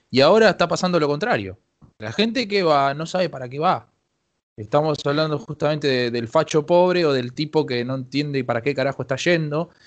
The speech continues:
Corre de que eres de la esfera esta al que quiere trabajar. Pero te quedás con muchos que no tienen la más puta idea para qué está.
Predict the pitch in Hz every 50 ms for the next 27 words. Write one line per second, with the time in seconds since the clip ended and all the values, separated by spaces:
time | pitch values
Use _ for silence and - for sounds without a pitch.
0 | - _ _ _ _ _ - 160 160 165 180 208 233 254 254 226 190 156 143 131
1 | 131 131 123 123 123 127 127 123 123 127 123 120 120 117 113 - 127 120 123 127
2 | 120 123 - 120 120 117 110 110 113 113 113 107 - 120 110 113 127 120 117 113
3 | 113 113 110 107 - 113 107 101 107 - _ _ _ _ _ - 110 113 117 120
4 | 123 123 120 123 135 135 135 127 127 139 151 180 208 208 - - - 151 147 151
5 | 190 180 - 214 185 - - 147 151 143 160 165 170 156 143 139 139 160 175 170
6 | - - 185 151 - 147 160 170 151 143 131 131 131 127 - - 185 139 110 -